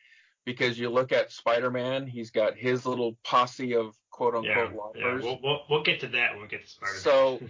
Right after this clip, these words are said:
Speaker 1: you know, I think they find that that is resonating with audiences, so they're probably going to work it until we get tired of it, and we're like, "Stop." <laughs>
Speaker 2: Yeah.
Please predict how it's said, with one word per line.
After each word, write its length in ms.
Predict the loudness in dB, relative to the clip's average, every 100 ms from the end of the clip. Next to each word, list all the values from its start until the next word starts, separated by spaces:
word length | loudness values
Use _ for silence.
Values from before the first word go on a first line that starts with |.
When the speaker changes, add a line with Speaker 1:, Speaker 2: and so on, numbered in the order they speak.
| -4
Speaker 1:
you 160 | 0
know, 80 | 2
I 140 | 2 0
think 280 | -2 -6 -2
they 140 | -4
find 500 | -2 -4 0 0 2
that 220 | 2 2 2
that 240 | 2 0
is 220 | -6 -6 2
resonating 600 | 4 4 -2 -4 -4 -6
with 160 | -2
audiences, 680 | 0 0 -2 -4 -6 -6 -6
so 460 | 2 6 6 6 2
they're 120 | 0
probably 360 | 2 0 2 0
going 280 | -2 -2 -4
to 400 | -6 -4 -6 -8 -14 -2
work 260 | 0 0
it 80 | -2
until 460 | -2 2 6 6 4
we 100 | -4
get 180 | -6 -4
tired 360 | 0 2 2
of 120 | 2
it, 60 | 2
and 80 | 0
we're 80 | 0
like, 180 | 0 -2
"Stop." 600 | -14 -4 0 0 0 -4 -8
<laughs> 120 | -12 -12 _ -6
Speaker 2:
Yeah. 300 | -4 -4 -6